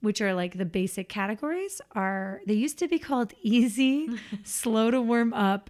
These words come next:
Speaker 1: and difficult. And for obvious reasons, they're trying to shift the language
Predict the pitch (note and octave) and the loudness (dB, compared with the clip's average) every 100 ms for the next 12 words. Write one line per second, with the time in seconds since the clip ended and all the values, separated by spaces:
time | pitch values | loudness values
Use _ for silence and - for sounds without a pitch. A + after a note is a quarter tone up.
0 | - F#3+ E3+ F#3+ F#3 A#3 D#4 G4+ - - | 0 2 4 2 2 -2 -2 -4 -6 -16
1 | - F#3+ F#3+ F3+ - F#3 - A3 B3+ E4 | -6 -2 0 -2 -6 -8 -2 -2 0 -2
2 | - A3+ A3 G#3+ A3+ A#3 B3 G#3+ - A3+ | -4 -2 0 0 0 -2 -2 -4 -2 0
3 | G3+ F#3+ - B3 C4 C#4+ A3 F3+ F3 F3 | 0 -2 -2 -2 -2 -4 -2 0 0 0
4 | F3 G3+ - | -2 -4 -6